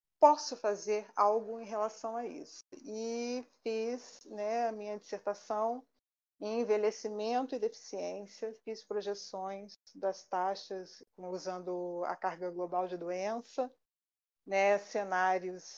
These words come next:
de, de anos perdidos por deficiência e anos perdidos por morte,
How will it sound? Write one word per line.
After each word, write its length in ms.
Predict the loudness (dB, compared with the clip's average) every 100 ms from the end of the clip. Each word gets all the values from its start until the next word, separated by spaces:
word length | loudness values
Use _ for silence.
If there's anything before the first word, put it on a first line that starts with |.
| -20
de, 1080 | -12 -6 -4 -2 -4 -6 -10 -12 -12 -16 -20 _ _ _ _ _ _
de 960 | -10 -4 -2 -2 -4 -6 -8 -10 -12 -16 -14 0
anos 360 | 2 2 -2
perdidos 640 | -2 -4 0 0 0 -4
por 520 | -6 -4 -4 -4 -8 -6
deficiência 880 | -6 -4 0 2 2 0 0 0
e 60 | 0
anos 180 | -2 -4
perdidos 360 | -6 -4 -6 -2
por 200 | -4 -2
morte, 580 | 0 0 -2 -12 -16